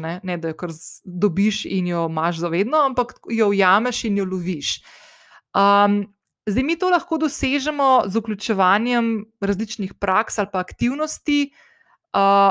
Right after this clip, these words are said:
v vsak dan. Pri tem pa je fino, tako kot pri vsaki stvari, ko jo hočemo vključiti v svoj vsakdan, da tam ostane, da smo konsistentni in sistematični, ne. Torej, to pomeni, da potrebujemo čas, prostor in tišino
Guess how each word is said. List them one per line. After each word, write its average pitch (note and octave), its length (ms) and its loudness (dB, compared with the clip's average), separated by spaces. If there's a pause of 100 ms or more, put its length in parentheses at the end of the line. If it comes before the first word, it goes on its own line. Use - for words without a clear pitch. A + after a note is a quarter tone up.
v F#3+ 180 0
vsak E3 260 -2
dan. F#3 320 2 (760)
Pri A#3 240 2
tem D4 280 -2
pa E4 120 4
je C4 80 2
fino, D#4 520 2
tako C4+ 140 -8 (100)
kot C4 120 -10
pri G3 120 -6
vsaki G3+ 360 -2
stvari, G3+ 600 0
ko A3 160 -2
jo G3 260 0 (500)
hočemo A3 320 -4
vključiti A3 440 -10
v G3 60 -8
svoj G3+ 220 -2
vsakdan, G3+ 480 -2
da G3+ 80 -2
tam A3 180 -4
ostane, F#3+ 460 -4
da G#3 120 -2
smo G3+ 280 -4
konsistentni G3 960 -4
in A#3 40 -2
sistematični, F3 880 -8
ne. G3+ 180 0 (680)
Torej, C#4+ 400 4
to C4+ 160 0
pomeni, A#3+ 520 2
da G#3 440 4 (680)
potrebujemo A3 800 0
čas, B3 480 0
prostor G#3+ 600 2
in A#3 180 -2
tišino G#3 680 -2